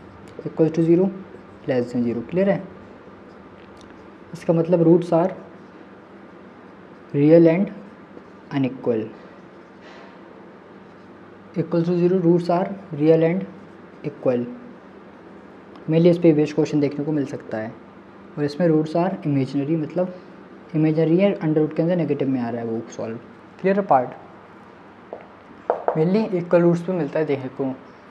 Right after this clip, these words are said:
A B सी D किसी की value पूछ सकते हैं इस type से। क्लियर है? Discriminant हो गई हमारे बीस को माइनस फ़ोर ए सी। अगर हमें roots given है किसी equation के alpha and beta, तो उसकी help से अगर हमें equation form करनी है, क्वाड्रेटिक equation, तो कैसे form,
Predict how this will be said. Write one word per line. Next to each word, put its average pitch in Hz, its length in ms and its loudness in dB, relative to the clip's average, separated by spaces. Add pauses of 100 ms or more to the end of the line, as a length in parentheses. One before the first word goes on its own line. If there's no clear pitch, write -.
A 151 80 4
B 151 120 -2
सी 151 160 -2
D 165 80 -2
किसी 156 240 -4
की 156 120 -6
value 151 180 0
पूछ 156 160 -4
सकते - 280 -8
हैं 185 60 -2
इस 180 120 -8
type 117 180 -4
से। - 160 -14
क्लियर 185 420 -2
है? 196 120 0
Discriminant 165 520 -2
हो 151 40 2
गई 156 300 2
हमारे 165 280 -4
बीस 151 200 -4
को 165 100 -8
माइनस 160 260 -4
फ़ोर 131 160 -6
ए 117 40 -10
सी। 120 280 -14 (2000)
अगर 165 160 4
हमें 170 140 6
roots 175 260 4
given 185 180 6
है 185 60 2
किसी 180 180 2
equation 175 360 0
के 185 100 -2
alpha 170 260 2
and 170 100 2
beta, 185 320 0 (200)
तो - 40 -8
उसकी 170 200 -2
help 165 140 2
से 180 100 0
अगर 175 140 4
हमें 170 120 2
equation 175 340 -2
form 175 220 2
करनी 180 240 0
है, 202 120 0
क्वाड्रेटिक 160 540 0
equation, 180 260 -6
तो 185 100 -4
कैसे 170 180 -2
form, 160 280 -4